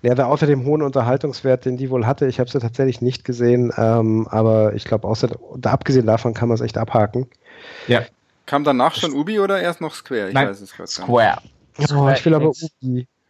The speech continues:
Speaker 3: Nein.
Speaker 1: Wir
Speaker 2: Square
Speaker 1: müssen
Speaker 2: Enix, doch. Und, äh, weil Square Enix, glaub ich, kann man echt schnell abhandeln, weil,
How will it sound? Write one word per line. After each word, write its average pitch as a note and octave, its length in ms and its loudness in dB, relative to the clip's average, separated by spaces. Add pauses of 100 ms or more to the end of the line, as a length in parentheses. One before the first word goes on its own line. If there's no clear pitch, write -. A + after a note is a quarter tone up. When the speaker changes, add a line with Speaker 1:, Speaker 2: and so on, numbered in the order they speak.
(120)
Speaker 3:
Nein. A#2 260 -4
Speaker 1:
Wir C#3+ 80 4
Speaker 2:
Square D3+ 260 2
Speaker 1:
müssen - 100 -6
Speaker 2:
Enix, G3 540 -4
doch. E3 340 2
Und, C#3+ 200 -10
äh, C#3 200 0
weil C3 340 0
Square C#3+ 260 -2
Enix, D3 220 -2
glaub C3+ 200 0
ich, B2+ 100 -4
kann C3+ 140 -4
man G#2+ 100 -2
echt B2+ 220 -8
schnell B2+ 300 -2
abhandeln, A#2+ 520 -2
weil, A2+ 280 2